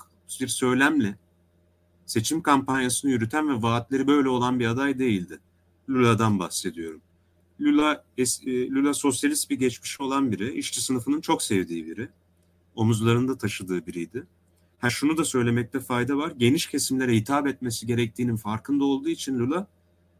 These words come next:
bu seçimde eskisi, çünkü eskiden de başkan oldu Brezilya'da ve efsanevi bir pozisyondaydı. Ee, söylemlerini yumuşatmak zorunda olduğunun farkındaydı. Merkeze kaydı.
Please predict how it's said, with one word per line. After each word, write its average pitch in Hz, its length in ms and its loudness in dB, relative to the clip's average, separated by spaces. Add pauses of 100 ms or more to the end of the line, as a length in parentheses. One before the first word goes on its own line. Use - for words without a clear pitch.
(220)
bu 139 60 -2
seçimde 139 580 2
eskisi, 139 520 -2 (500)
çünkü 113 220 -6
eskiden 120 420 2
de 113 80 2
başkan 90 340 -4
oldu 90 480 -4
Brezilya'da 95 500 -2
ve 165 60 -2
efsanevi 120 640 0 (560)
bir 95 160 -2
pozisyondaydı. 92 960 -2 (520)
Ee, 113 220 2
söylemlerini 160 800 2 (480)
yumuşatmak 147 600 2 (220)
zorunda 135 600 2 (120)
olduğunun 123 400 0
farkındaydı. 156 800 0 (140)
Merkeze 120 480 2
kaydı. 131 380 2